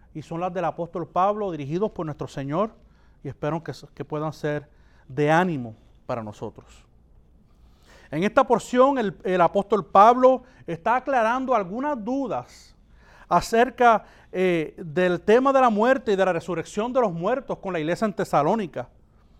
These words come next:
Habían dudas entre medio de ellos. Y esta carta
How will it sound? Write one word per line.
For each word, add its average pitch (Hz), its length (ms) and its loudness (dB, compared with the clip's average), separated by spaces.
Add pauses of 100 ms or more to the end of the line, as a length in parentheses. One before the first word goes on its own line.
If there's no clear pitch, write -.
Habían 220 380 0
dudas 269 320 2
entre 185 260 -2
medio 202 240 0
de 196 180 2
ellos. 147 480 -8 (2250)
Y 147 80 -8
esta 156 260 -6
carta 165 560 -8